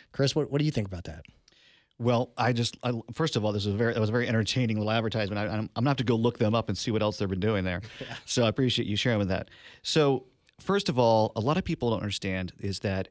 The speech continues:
Speaker 2: everything in this world has a cost, okay? And where they're attacking, people are attacking us for the, you know, using all this energy when actually we are gonna be salvaging a lot of energy as well. Let's, let's take,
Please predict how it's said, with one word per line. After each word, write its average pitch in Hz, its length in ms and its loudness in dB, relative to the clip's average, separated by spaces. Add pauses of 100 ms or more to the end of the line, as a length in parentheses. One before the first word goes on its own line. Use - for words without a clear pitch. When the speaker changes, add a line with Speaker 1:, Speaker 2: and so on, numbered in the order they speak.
(120)
Speaker 2:
everything 139 540 -2
in 107 160 -2
this 101 200 -4
world 95 400 -2 (180)
has 117 380 -4 (140)
a - 60 -10
cost, - 680 -6
okay? 87 460 -6
And 92 460 -4 (500)
where 110 480 0
they're 117 220 2
attacking, - 540 -2
people 185 220 -4
are 135 60 0
attacking 110 480 -4
us 95 100 -2
for 104 160 -6
the, 95 120 -4
you 101 160 -8
know, 92 40 -4
using 101 300 -4
all 101 80 0
this 92 140 -4
energy 95 500 -4 (340)
when 101 160 -2
actually 131 400 -2
we 110 260 0
are 104 260 0
gonna 104 220 -2
be 95 120 -4
salvaging 101 680 -2
a 87 60 -6
lot 87 160 -6
of 87 80 -6
energy 85 320 -8
as 82 100 -8
well. 87 280 -6 (580)
Let's, - 260 -4
let's 170 140 -2
take, 202 140 -2